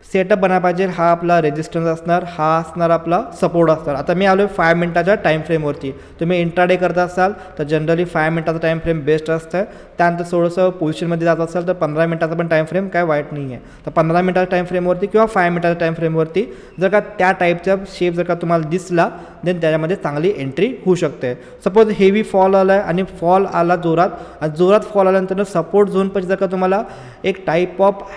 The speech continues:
hammer type जर का shape जर का तुम्हाला त्यामध्ये दिसला, ओके, म्हणजे support झोनपाशी market आला आणि मार्केटमध्ये जर का सपोर्ट झोनपाशी जर का असा हातोडासारखा shape दिसला, then probability market अपसाईडला जाऊ शकते. आणि suppose market जोरात असं वरती गेला अपसाईडला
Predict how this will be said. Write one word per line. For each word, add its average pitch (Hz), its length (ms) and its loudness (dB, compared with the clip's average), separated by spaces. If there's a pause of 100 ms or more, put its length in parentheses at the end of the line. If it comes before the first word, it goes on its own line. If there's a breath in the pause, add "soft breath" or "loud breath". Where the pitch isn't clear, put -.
hammer 170 260 4 (100)
type 190 160 2
जर 185 80 0
का 190 200 0
shape 180 220 -2
जर 175 100 -2
का 180 100 0
तुम्हाला 180 260 -2
त्यामध्ये 170 280 2
दिसला, 160 460 -2 (400 loud breath)
ओके, 156 240 -2
म्हणजे 139 260 -4
support 170 360 -2
झोनपाशी 175 380 -4
market 165 380 -2
आला 165 220 2 (300 loud breath)
आणि 147 100 -6
मार्केटमध्ये 165 520 -2
जर 175 120 -2
का 185 60 0
सपोर्ट 175 380 -2
झोनपाशी 185 360 -2
जर 180 80 -2
का 180 120 -2
असा 180 240 -2
हातोडासारखा 170 520 0
shape 175 180 -4
दिसला, 175 340 -2 (360 loud breath)
then 196 200 0
probability 175 480 2
market 180 380 0
अपसाईडला 170 440 0
जाऊ 165 140 -2
शकते. 170 320 -4 (360 loud breath)
आणि 165 100 -2
suppose 208 320 4
market 196 500 0 (440)
जोरात 180 320 4
असं 185 260 0
वरती 165 320 0
गेला 185 320 2
अपसाईडला 170 500 0